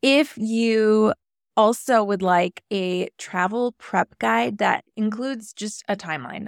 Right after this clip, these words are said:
of when could you start prepping for your trip in order to avoid feeling overwhelmed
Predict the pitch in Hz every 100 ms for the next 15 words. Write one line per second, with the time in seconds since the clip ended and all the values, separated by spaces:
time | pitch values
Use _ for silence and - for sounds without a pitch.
0 | - 208 196 190 _ _ _ 208 262 359
1 | 339 - 269 214 196 190 - 190 175 -
2 | - _ _ 190 175 175 185 190 175 175
3 | - 170 - 208 202 214 214 220 190 -
4 | 208 196 196 190 _ _ - 208 196 202
5 | 190 175 160 - - 208 294 285 269 262